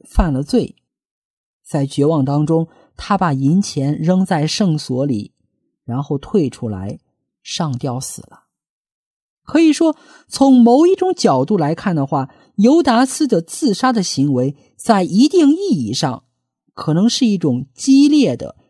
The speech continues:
彻底的、真诚痛悔的表示。但是至于他最后是否得了救恩，或者说在他生命的最后的末刻是否向天主忏悔，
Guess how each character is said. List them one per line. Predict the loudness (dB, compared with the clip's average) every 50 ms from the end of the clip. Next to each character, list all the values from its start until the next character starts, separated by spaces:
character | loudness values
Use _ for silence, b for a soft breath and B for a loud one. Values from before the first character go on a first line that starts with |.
| _ _ _
彻 | -8 -8 -2 0 2 2 2
底 | 0 -2 -6 -8
的、 | -8 -8 -8 -8 -10 -12 _ _ _ _ _ _
真 | _ 0 2 4 4 4 2
诚 | 0 -2 -6 -4 -4 -4 -4 -6
痛 | -10 -16 -6 -2 2 2 2 2 0
悔 | -4 -10 -8
的 | -8 -8
表 | -8 -8 -10 -10 -10
示。 | -10 -10 -10 -10 -14 _ _ _ _ _ _ _ _ _ _ _ _ _ _ _ _ _ _ _ _ _
但 | 2 2 2
是 | 2 0 -2 b b b b b b b
至 | -2 2 4 4
于 | 4 2
他 | 2 0 -2
最 | -2 0 0 0 0 2
后 | 2 2 2 2
是 | 2 0 0 0 0
否 | 0 0 -2 -2
得 | -2 -2 -2 -2 0
了 | -2 -2
救 | -2 0 0 0 2
恩， | 2 2 2 2 2 -2 _ _ _ _ _ _ _ _ _ _ _ _ _ _
或 | _ 0 0 2
者 | 2 0
说 | 2 0 0 0 0 b b b b
在 | _ -4 -2 -2
他 | 0 -2 -4
生 | -4 -2 0 2 4 4 4
命 | 4 2 2
的 | 0 -4
最 | -4 -2 -2 -2 -2
后 | 0 -2 -2
的 | 0
末 | 0 2 2 2 2 2 0 -6
刻 | -10 -10 -8 -8 -8 b b b b b b b
是 | -10 -6 0 0 0
否 | 0 0 -6 -8
向 | -6 -6 -6 -4 -4 -6
天 | -8 -6 -4 -2 0 0 -2
主 | -2 -6 -10
忏 | -12 -6 -6 -4 -4 -4 -8
悔， | -8 -8 -10 -10 -10 -8 -10 -12 -12